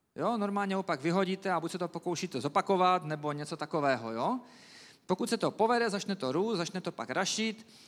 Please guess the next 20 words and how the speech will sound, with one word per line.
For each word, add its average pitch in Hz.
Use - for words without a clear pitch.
tak 165
už 185
jste 175
na, 170
na 165
dobré 156
cestě 196
a 185
když 175
to 180
vydrží 170
další 160
rok, 160
tak -
s 131
největší 165
pravděpodobností 151
už 135
to 143
poroste, 131